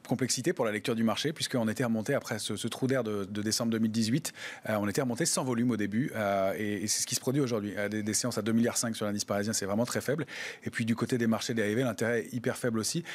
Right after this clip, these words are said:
euh, à une semaine d'écart entre la clôture du deux et du neuf octobre sur le, le contrat, euh, à terme sur l'indice cac quarante, sur le futur, il y a deux et demi pour cent de hausse, de progression, et trois mille contrats futurs clôturés. Donc il n'y a pas de soutien. Alors la, la, la contrepartie, c'est qu'il n'y a plus de pression baissière.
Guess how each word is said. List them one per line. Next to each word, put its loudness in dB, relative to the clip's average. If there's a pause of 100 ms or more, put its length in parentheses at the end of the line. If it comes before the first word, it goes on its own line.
(220)
euh, 2
à 0
une 4
semaine 0
d'écart 0
entre -4
la 0
clôture -4
du -6
deux 2
et 2
du -4
neuf 2
octobre -2
sur -4
le, 0
le -2
contrat, -2
euh, -6 (120)
à -2
terme -2
sur -4
l'indice -2
cac -2
quarante, 2
sur -4
le -2
futur, 0 (260)
il -4
y 0
a -2
deux 2
et 4
demi 4
pour -4
cent 2
de 2
hausse, 0
de -4
progression, 0 (300)
et 2
trois -2
mille 0
contrats 0
futurs -2
clôturés. 0 (300)
Donc 0
il 2
n'y 4
a 0 (140)
pas 2
de -6
soutien. -2 (320)
Alors -4 (160)
la, 0
la, -2
la 2
contrepartie, 0
c'est -2
qu'il -2
n'y 2
a 0
plus -4
de -18
pression 0
baissière. 0